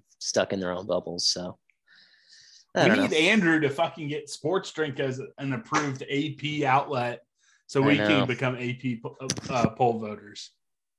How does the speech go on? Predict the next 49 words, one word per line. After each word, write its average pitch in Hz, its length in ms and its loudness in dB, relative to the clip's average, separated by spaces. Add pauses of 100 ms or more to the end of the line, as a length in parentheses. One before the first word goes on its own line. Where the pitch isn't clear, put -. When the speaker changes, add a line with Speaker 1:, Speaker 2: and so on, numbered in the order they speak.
(480)
Speaker 2:
How 170 140 4
great 175 260 2
would 127 100 -2
that 123 240 -2
be? 101 220 -18 (720)
Speaker 1:
I 123 40 -2
mean, 120 140 4
that 117 140 2
would 107 100 0
be 107 120 0
enormous. 95 600 -4
I 95 60 -2
would 98 140 -2
love 92 200 2
to 135 160 -2
be 143 80 4
an 131 80 2
A 117 140 2
P 113 160 -4
voter. 101 420 -4 (1000)
Speaker 2:
I 143 100 2
mean, 120 120 0
Speaker 1:
That'd 139 140 4
Speaker 2:
that 139 40 8
Speaker 1:
be 131 60 6
Speaker 2:
would 135 60 6
Speaker 1:
awesome. 131 200 2
Speaker 2:
just - 140 -14
be 117 80 -4
Speaker 1:
That 127 60 6
would 135 100 6
be 117 60 -2
Speaker 2:
a 110 40 0
Speaker 1:
so 117 220 2
awesome. 104 260 -2
Speaker 2:
fucking 110 300 -10
joke. 98 320 -18 (320)
Speaker 1:
People 143 180 6
would 139 40 4
Speaker 2:
All 143 40 4
Speaker 1:
be 143 40 4
Speaker 2:
right. - 60 2
Speaker 1:
so 123 280 0
mad 107 280 -4
about 95 240 -10
that. 90 220 -10 (340)
Speaker 2:
Oh, 123 320 2 (200)
so - 380 4
mad. - 260 -2